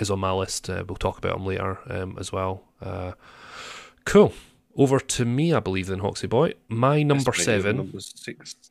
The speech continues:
Speaker 2: Uh, sorry, seven, yes, yeah, yeah, yeah,
Speaker 1: My
Speaker 2: yeah.
Speaker 1: number
Speaker 2: Go on.
Speaker 1: seven is the People's Champ, The Rock. Again,
Speaker 2: Okay.
Speaker 1: see what I mean? It's like, it's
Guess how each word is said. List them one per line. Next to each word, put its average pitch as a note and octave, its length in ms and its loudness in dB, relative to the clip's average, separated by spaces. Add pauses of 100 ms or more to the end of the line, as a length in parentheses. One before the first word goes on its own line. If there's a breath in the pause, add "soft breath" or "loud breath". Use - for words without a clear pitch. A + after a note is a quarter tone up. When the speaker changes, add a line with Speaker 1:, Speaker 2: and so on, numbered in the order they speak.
Speaker 2:
Uh, A2 100 -4
sorry, A#2 300 2
seven, A2+ 300 0
yes, A2+ 280 -6
yeah, - 120 -6
yeah, - 220 -4
yeah, - 100 -4
Speaker 1:
My G2+ 140 0
Speaker 2:
yeah. A2 80 2
Speaker 1:
number A#2 240 -2
Speaker 2:
Go - 80 0
on. G2 40 2
Speaker 1:
seven G2 340 0 (100)
is G2+ 340 -2
the G2+ 80 -12
People's A#2 320 -6
Champ, - 540 -4 (100)
The F2+ 120 -4
Rock. - 440 -4 (1400)
Again, G#2 360 0
Speaker 2:
Okay. A2 100 -6 (280)
Speaker 1:
see B2 160 2
what A2+ 80 4
I - 20 4
mean? C3+ 180 2
It's - 160 -2
like, G2 220 0 (400)
it's - 240 -18